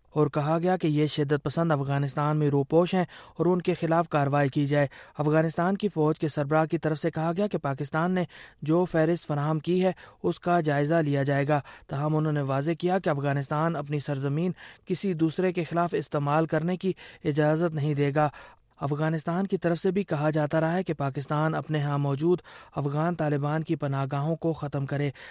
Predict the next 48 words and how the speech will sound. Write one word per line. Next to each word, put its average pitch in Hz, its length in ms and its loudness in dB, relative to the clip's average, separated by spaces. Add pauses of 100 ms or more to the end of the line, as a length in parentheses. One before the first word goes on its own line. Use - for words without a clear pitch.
(180)
پاکستان 151 540 -2
کا 170 100 -2
یہ 151 180 2
موقف 143 380 -2
رہا 160 180 0
ہے 196 100 2
کہ 190 100 -2
وہ 147 120 2
اپنے 156 240 -2
ہاں 156 220 0
تمام 143 400 0
دہشت 139 380 -4
گردوں 147 240 -2
کے 180 120 -4
خلاف 170 280 2 (380)
بلا 160 280 4
تفریق 160 440 0
کاروائی 143 480 2
جاری 143 360 2
رکھے 143 240 -2
ہوئے 139 200 2
ہے۔ 143 100 2 (320)
پاکستان 147 560 -2
کے 160 140 2
صوبہ 139 320 0
سندھ 151 200 -2
میں 160 180 2
لال 139 280 2
شہباز 139 480 -2
قلندر 139 340 -4
کے 139 120 -8
مزار 135 340 -2
پر 165 180 0 (340)
خودکش 185 400 2
بم 160 240 2
حملے 151 220 2
سمیت 160 320 0
ملک 151 220 2
کے 151 120 0
دیگر 143 380 0
علاقوں 139 300 0
میں 180 140 0 (360)
دہشت 160 340 0
گردی 160 300 2
کے 208 140 2
حالیہ 143 320 2
واقعات 151 560 0
میں 185 100 -2